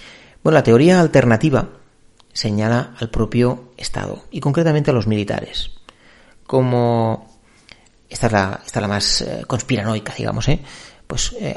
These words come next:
acusa a los militares como responsables del atentado con la, eh, maquiavélica intención de generar un sentimiento de indignación contra el movimiento obrero en general. Esto justificaría,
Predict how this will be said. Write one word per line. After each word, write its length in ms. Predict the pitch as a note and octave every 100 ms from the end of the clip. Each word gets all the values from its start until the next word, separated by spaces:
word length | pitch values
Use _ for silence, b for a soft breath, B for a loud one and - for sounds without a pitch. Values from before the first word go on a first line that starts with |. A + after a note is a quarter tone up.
| -
acusa 380 | A#2+ C#3+ -
a 40 | C#3
los 180 | A#2+ G#2
militares 480 | G#2+ G#2 C3+ D3
como 180 | C#3 B2
responsables 640 | A2+ - A#2 G#2 B2+ C#3
del 100 | A#2+
atentado 640 | A2 G#2 G2+ G#2 C3+ A#2+ A#2 - B B B B B B B
con 340 | - C#3 C#3 C3+
la, 440 | C3+ C#3 D3+ - -
eh, 260 | B2+ A2+ A2+
maquiavélica 880 | A#2 A#2 A#2 A#2+ G#2+ B2+ C#3 C#3 C#3
intención 800 | B2+ A#2+ G#2 G#2 - A#2 G#2+ - - _ _ _ -
de 100 | B2
generar 360 | - G#2+ G#2+ A#2
un 100 | A2+
sentimiento 480 | A2 G#2+ G#2+ G#2
de 80 | A#2
indignación 720 | G#2 G2+ G2 F#2+ A2 G#2 A2+ -
contra 260 | A2+ G#2
el 60 | G#2
movimiento 460 | G2+ G2+ G#2+ G#2 G#2
obrero 220 | G#2 G2
en 60 |
general. 420 | - G2+ G2 - - - _ _ B B B B B B B B _
Esto 600 | - - - C3 - -
justificaría, 920 | - - F#2+ - - - A#2+ E3+ E3